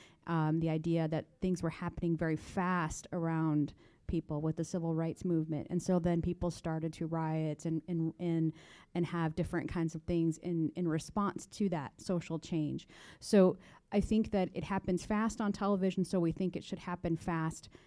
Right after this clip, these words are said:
in other places, but that's not necessarily true. Um, and, and, you know, populist politics can speak to very certain demographics.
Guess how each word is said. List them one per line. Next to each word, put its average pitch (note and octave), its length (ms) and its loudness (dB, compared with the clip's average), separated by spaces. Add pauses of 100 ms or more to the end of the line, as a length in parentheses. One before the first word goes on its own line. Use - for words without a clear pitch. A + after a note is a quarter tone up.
in F3+ 180 0
other G#3 180 4
places, E3+ 460 0
but - 180 -2
that's F3 240 -2
not - 140 -2
necessarily F3 640 2
true. G#3 560 2 (420)
Um, F3 380 4
and, F#3 260 2 (100)
and, F3 540 2
you G3+ 100 0
know, E3+ 120 6
populist F3+ 600 -2
politics F#3+ 800 -2 (340)
can F#3+ 160 2
speak G#3 460 -4
to F#3 100 -2
very F#3 320 0
certain F3 560 0
demographics. E3+ 840 0